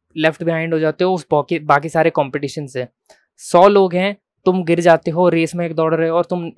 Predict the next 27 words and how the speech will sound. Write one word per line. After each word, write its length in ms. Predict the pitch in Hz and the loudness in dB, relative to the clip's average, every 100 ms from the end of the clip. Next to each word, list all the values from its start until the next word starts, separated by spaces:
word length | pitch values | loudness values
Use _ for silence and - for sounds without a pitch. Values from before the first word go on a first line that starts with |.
| 160 | -10
एकदम 260 | 160 175 | -2 -2
से 100 | 165 | 0
नाइंटी 300 | 170 147 143 | -2 -2 -4
फिफ्थ 220 | 165 165 - | -6 -6 -4
पोजीशन 440 | 151 143 - 147 | -4 -4 -10 -6
पे 80 | 143 | -2
आ 200 | 131 127 | 0 0
गए। 220 | 127 127 _ _ _ - | -2 -14 _ _ _ -6
अगर 160 | 151 | -4
तुम 180 | 185 202 | -2 -4
सिर्फ 300 | - 240 202 | 2 2 2
उस 200 | 202 185 | -4 -6
पी-, 380 | - 202 185 - | -4 -6 -6 -8
चीज़ 320 | 190 202 190 | -4 -4 0
के 100 | 214 | 0
ऊपर 180 | 185 196 | 2 0
फोकस 340 | 190 180 180 | 0 -4 -4
करोगे 320 | - 160 160 | -2 -4 -4
कि 180 | 170 175 | -4 2
यार 120 | 160 | 2
मैं 160 | 165 170 | 2 -2
गिर 160 | 151 151 | -4 -2
गया 140 | 165 | 0
और 80 | 170 | -2
मैं 120 | 170 | -4
नाइंटी 320 | 160 147 147 | -6 -6 -6
फिफ्थ 180 | 160 165 | -8 -8